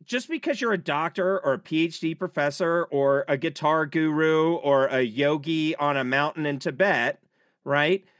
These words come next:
doesn't make what you're saying's true. Just because the Dalai Lama says it and it looks really good on, like, a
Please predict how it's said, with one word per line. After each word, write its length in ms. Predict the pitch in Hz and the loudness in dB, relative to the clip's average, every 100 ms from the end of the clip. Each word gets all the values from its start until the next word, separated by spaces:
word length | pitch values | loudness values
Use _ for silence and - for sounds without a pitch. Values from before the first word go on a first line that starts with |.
| _ _ _ _ _ | _ _ _ _ _
doesn't 340 | 220 254 294 226 | -2 -2 -2 0
make 220 | 214 202 | 0 2
what 160 | 185 | 0
you're 100 | 180 | 2
saying's 500 | 160 - 135 143 170 | 0 0 -2 -2 -6
true. 580 | - - 277 381 113 - _ | -12 -12 -6 -6 -6 -10 _
Just 200 | - 262 | -6 -4
because 300 | 427 - 370 | -2 0 0
the 120 | 247 202 | 0 -2
Dalai 440 | 170 170 202 185 | 2 2 4 2
Lama 440 | 147 151 165 143 | 2 2 2 0
says 320 | 104 - 117 110 | -4 -2 -2 -2
it 120 | 107 | -4
and 100 | 135 | -2
it 120 | 143 | -2
looks 280 | 175 190 - | 0 -2 -2
really 420 | 131 147 175 185 | -6 -2 2 2
good 340 | 143 151 151 147 | 0 0 0 2
on, 240 | 135 127 | 0 -2
like, 240 | 123 120 127 | -2 -4 -2
a 280 | 110 107 | -4 -4